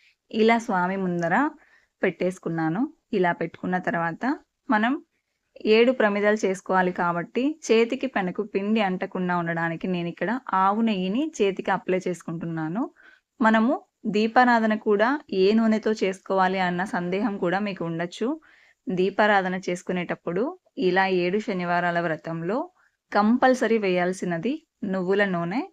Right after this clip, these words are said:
అది అందుబాటులో లేకపోతే ఆవు నెయ్యి. ఈ రెండింటిలో ఏ ఒక్కటైనా యూజ్ చేయొచ్చండి మీరు. ఈ చలిమిడి దీపాలు చివర్లో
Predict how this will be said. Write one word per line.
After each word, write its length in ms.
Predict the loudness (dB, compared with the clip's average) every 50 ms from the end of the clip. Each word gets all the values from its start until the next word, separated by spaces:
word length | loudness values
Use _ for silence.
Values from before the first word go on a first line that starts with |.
| _ _ _ _ _ _ _ _ _ _ _ _ _ -4
అది 280 | -2 0 0 2 2 4 4
అందుబాటులో 580 | 4 4 2 2 4 4 4 4 4 2 2
లేకపోతే 600 | 2 2 0 -2 -6 -10 -8 -10 -10 -4 -2 -2 -2 -2 -6 _ _ _ _ -2 0
ఆవు 260 | 2 2 2 0 -2
నెయ్యి. 340 | -2 -2 -2 -4 -6 -6 -10 -12 -16 _ _ _ _ _
ఈ 120 | -2 0 2
రెండింటిలో 640 | 2 2 2 2 2 0 0 -2 -4 -4 -2 -2 -2 -4 -6 _ _ -4
ఏ 140 | 0 2 4 4
ఒక్కటైనా 600 | 4 2 0 0 -2 -2 0 0 -2 0 0 0 0
యూజ్ 280 | 2 2 0 0 -2
చేయొచ్చండి 580 | -2 -2 0 0 0 -2 -4 -4 -4 -4 -4 -4
మీరు. 340 | -6 -6 -6 -6 -6 -6 -6 -8 -10 _ -20 _ _ _ _ _ _ -2
ఈ 120 | 0 0 2
చలిమిడి 440 | 2 2 2 2 4 2 4 4 2
దీపాలు 440 | 2 2 0 0 2 2 2 2 2
చివర్లో 480 | -2 -2 0 0 2 2 2 2 2